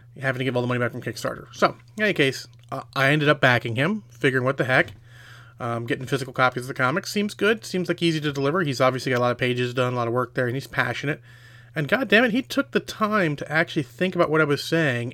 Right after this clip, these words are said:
and had the right answers. And I feel like if you're unsure about a project, you're gonna have to do that nowadays. Contact them, see what they say, see what their ideas are. I mean,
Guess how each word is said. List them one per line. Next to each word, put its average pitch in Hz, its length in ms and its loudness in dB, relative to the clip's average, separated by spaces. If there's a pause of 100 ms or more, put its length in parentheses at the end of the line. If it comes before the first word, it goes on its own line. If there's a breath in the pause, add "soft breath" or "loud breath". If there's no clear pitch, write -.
and 127 120 -8
had 135 200 0
the 143 100 0
right 131 200 4
answers. - 560 -6 (920 soft breath)
And 160 80 2
I 165 60 4
feel 247 160 -2
like 220 180 0
if 185 140 -2
you're 175 160 4
unsure 175 260 2
about 160 160 4
a 139 40 -2
project, 170 460 0
you're 165 80 -2
gonna 190 240 2
have 180 280 0
to 165 80 -10
do 208 180 -2
that 131 180 4
nowadays. 117 680 -6 (580 soft breath)
Contact 220 520 2
them, 131 160 0
see - 240 -6
what 196 180 0
they 175 140 4
say, 175 340 4
see - 240 -4
what 170 160 2
their 165 160 6
ideas 165 400 2
are. 120 340 0
I 151 60 -6
mean, 156 240 0